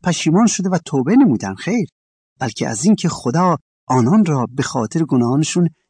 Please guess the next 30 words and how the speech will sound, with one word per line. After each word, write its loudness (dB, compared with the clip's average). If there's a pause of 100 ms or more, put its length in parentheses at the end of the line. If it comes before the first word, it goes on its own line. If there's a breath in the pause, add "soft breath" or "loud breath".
(120)
تنبیه -6 (100)
کنه. -20 (1200)
زیرا -2 (200 soft breath)
از -4
آیه 2
یازده 0
می‌فهمند 0
که -4
نسل -2
جدید -2
اسرائیل -2 (500)
یکتا -6
پرستی -6
رو -4
ترک -4
می‌کنن 2 (320 soft breath)
و -2
مرتکب -4 (180)
گناه 0
شده -4 (320)
حتی -6
به -8
سوی -2 (260)
بت‌ها -4
روی 2
می‌آورند، -12 (400)
به -8
طوری -4
که -6
می‌خوانیم: 0